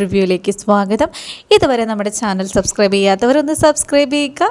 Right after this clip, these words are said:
അതുപോലെ തന്നെ റിവ്യൂ ഇഷ്ടപ്പെട്ടാൽ ലൈക്ക് കൂടെ ചെയ്യുക കേട്ടോ. അപ്പോൾ നമുക്ക് എന്തായാലും നോക്കാം ഇന്നത്തെ എപ്പിസോഡിൽ എന്തൊക്കെ കാര്യങ്ങളാണ് നടക്കുന്നതെന്ന്. അപ്പോൾ തുടക്കത്തിലേ തന്നെ കാണിക്കുന്നത് നം-,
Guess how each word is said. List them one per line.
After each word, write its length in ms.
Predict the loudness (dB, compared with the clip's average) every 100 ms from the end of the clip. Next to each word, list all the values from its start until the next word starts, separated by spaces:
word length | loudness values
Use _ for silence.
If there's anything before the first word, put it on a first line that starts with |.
| -2
അതുപോലെ 360 | -6 -4 -2 -2
തന്നെ 140 | -2 -2
റിവ്യൂ 240 | -2 -4
ഇഷ്ടപ്പെട്ടാൽ 440 | -2 -4 -2 -2 0
ലൈക്ക് 240 | 0 -2 -2
കൂടെ 200 | -2 0
ചെയ്യുക 300 | 2 2 2
കേട്ടോ. 200 | 2 -2 -4 -20
അപ്പോൾ 160 | -12 -4
നമുക്ക് 260 | -4 -2 -2
എന്തായാലും 380 | 0 0 0 0
നോക്കാം 380 | -2 0 -2 -2
ഇന്നത്തെ 380 | -4 -2 -2 -2 -2
എപ്പിസോഡിൽ 360 | -2 -2 -2
എന്തൊക്കെ 340 | -2 -2 -2 -2
കാര്യങ്ങളാണ് 600 | -2 0 -2 -4 -4 -4 -2
നടക്കുന്നതെന്ന്. 720 | -4 -4 -4 -4 -4 -4 -6 -10 -16 -20 -18 -18 -6 -4
അപ്പോൾ 180 | 0 0
തുടക്കത്തിലേ 440 | 0 -2 -2 -2
തന്നെ 240 | -2 -4 -4
കാണിക്കുന്നത് 600 | -4 -4 -4 -6 -2 -2 -2 -6
നം-, 200 | -8